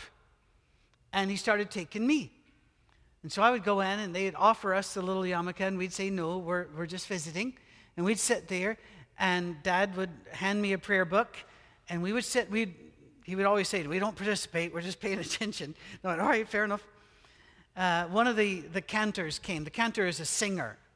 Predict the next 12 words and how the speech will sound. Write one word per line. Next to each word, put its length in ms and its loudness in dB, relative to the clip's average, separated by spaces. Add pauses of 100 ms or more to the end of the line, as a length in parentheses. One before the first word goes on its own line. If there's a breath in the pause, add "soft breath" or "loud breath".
(220)
that 220 -2
does 320 2
the, 340 -2 (560)
the, 400 -2
you 100 -6
know, 140 -6
"Shema 640 0
Israel 680 0
Adonai," 360 -4 (120)
you 300 -4
know, 40 0
that. 300 -2